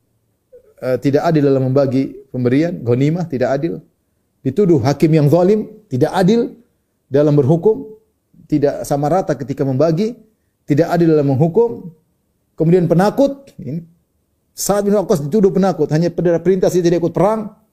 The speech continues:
Yang keempat, tidak tahu salat. Subhanallah. Sa'ad bin Waqqas ketika dibilang demikian, maka dia berdoa, dan kita tahu Sa'ad bin Abi Waqqas doanya dikabulkan. Dia berkata,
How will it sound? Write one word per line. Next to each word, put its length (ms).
Yang 240
keempat, 320
tidak 160
tahu 160
salat. 400
Subhanallah. 960
Sa'ad 240
bin 140
Waqqas 260
ketika 320
dibilang 320
demikian, 380
maka 180
dia 140
berdoa, 260
dan 160
kita 240
tahu 80
Sa'ad 240
bin 80
Abi 160
Waqqas 320
doanya 240
dikabulkan. 480
Dia 160
berkata, 480